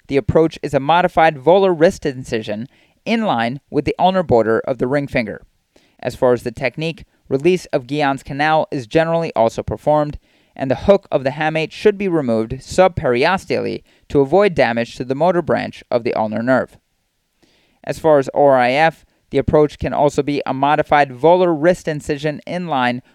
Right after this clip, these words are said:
with the ulnar border of the ring finger. The technique will involve a small fragment,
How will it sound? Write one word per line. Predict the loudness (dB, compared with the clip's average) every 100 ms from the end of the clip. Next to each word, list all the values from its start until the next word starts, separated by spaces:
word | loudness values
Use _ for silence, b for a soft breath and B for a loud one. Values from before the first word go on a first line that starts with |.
| b
with | -2
the | 0 2
ulnar | 2 0
border | 2 2 2 -2 -4
of | -8 -4
the | -2
ring | -2 -4
finger. | -4 -6 -8 _ _ _ _ _ _ _ _ -12
The |
technique | -6 -4 -2 -6 -6
will | 0 0
involve | 2 4 4 2
a | -6
small | -6 -2 0 0
fragment, | 2 0 0 -6 -10